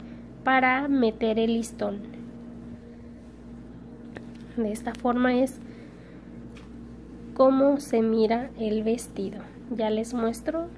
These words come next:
permítanme acomodarlo bien para que lo vean completito. Miren, aquí ya está el vestidito completamente terminado. Pueden verlo totalmente como quedó.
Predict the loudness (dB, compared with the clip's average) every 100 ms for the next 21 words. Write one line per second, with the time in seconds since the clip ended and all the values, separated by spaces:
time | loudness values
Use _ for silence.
0 | -14 -10 0 2 4 2 2 2 4 2
1 | 2 -2 -2 2 2 4 4 6 4 4
2 | 4 4 6 6 8 6 4 2 2 2
3 | 2 0 0 -4 -8 -10 -10 -12 -14 -14
4 | -14 -14 -14 -14 -14 -14 -16 -14 -16 -16
5 | -16 -14 -14 -14 -16 -16 -16 -4 6 10
6 | 10 10 8 6 6 6 6 6 6 6
7 | 6 6 6 6 6 6 8 8 8 6
8 | 6 6 8 8 8 6 6 6 8 8
9 | 8 6 6 8 6 6 2 6 8 10
10 | 8 6 4 6 6 6 6 6 4